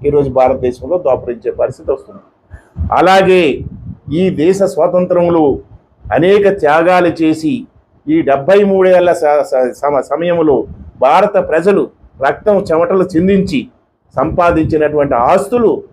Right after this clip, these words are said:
రైల్వేలు కానీ, రైల్వే స్టేషన్లు కానీ, గనులు కానీ, అలాగే హైవేలు కానీ, విద్యుత్ ప్రాజెక్టులు కానీ, స్టీల్ ప్లాంట్స్ కానీ,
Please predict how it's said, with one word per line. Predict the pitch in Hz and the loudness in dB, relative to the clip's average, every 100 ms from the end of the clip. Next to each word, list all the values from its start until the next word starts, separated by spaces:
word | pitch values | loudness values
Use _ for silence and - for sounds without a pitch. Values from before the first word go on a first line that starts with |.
| _ - | _ -4
రైల్వేలు | 131 165 175 165 156 | 0 0 2 2 2
కానీ, | 147 135 147 170 | 0 0 -2 -2
రైల్వే | 135 151 165 156 | -2 0 0 -2
స్టేషన్లు | - 170 160 156 147 | -2 -4 -2 -4 -2
కానీ, | 143 135 151 190 185 - _ - | -2 -2 -2 -4 -6 -18 _ -4
గనులు | 120 147 180 | 0 2 2
కానీ, | 175 156 147 156 185 185 - - - | 2 2 0 0 -2 -6 -14 -20 -6
అలాగే | 127 165 170 165 | 0 0 2 0
హైవేలు | 131 151 185 185 180 | 2 4 4 4 2
కానీ, | 151 143 165 190 - - - _ _ - - - | 0 0 0 -2 -6 -18 -20 _ _ -20 -20 -10
విద్యుత్ | 120 151 185 - | -4 0 0 0
ప్రాజెక్టులు | 127 156 165 170 | 0 2 0 -4
కానీ, | 147 143 143 180 | -2 0 0 0
స్టీల్ | 170 - 180 160 | -2 -2 -2 -2
ప్లాంట్స్ | 143 160 175 170 | -2 0 -2 -4
కానీ, | 165 151 185 | -2 -2 -2